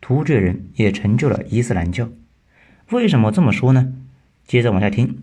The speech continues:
就明白了。当然了，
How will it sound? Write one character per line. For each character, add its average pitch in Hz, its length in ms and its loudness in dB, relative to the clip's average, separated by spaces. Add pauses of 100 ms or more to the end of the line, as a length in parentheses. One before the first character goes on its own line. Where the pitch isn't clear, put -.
就 107 160 -2
明 90 180 -2
白 92 120 -4
了。 95 120 -8 (1600)
当 147 160 2
然 135 100 4
了， 131 220 0